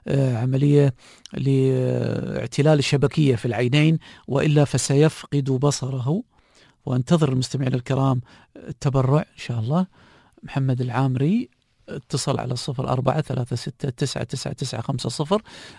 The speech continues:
أضاف أيضًا سبعة آلاف درهم. ألفين درهم الحالة الثانية، والباقي خمسة آلاف درهم، كل حالة ألف. جزاك الله خير يا العامري، الله يبارك فيك،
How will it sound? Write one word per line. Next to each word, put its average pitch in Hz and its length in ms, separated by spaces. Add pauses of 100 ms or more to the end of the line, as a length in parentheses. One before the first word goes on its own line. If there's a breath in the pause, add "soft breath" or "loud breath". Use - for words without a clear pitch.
أضاف 147 500
أيضًا 151 240
سبعة 143 400
آلاف 147 240
درهم. 160 360 (2000)
ألفين 135 340
درهم 131 240
الحالة 135 240
الثانية، 151 500 (540 soft breath)
والباقي 135 760 (760)
خمسة 139 540
آلاف 131 200
درهم، 139 460 (600 soft breath)
كل 143 180
حالة 160 400
ألف. 117 200
جزاك 147 380
الله 123 160
خير 147 420
يا 127 80
العامري، 151 580 (540 soft breath)
الله 131 300
يبارك 127 240
فيك، 143 460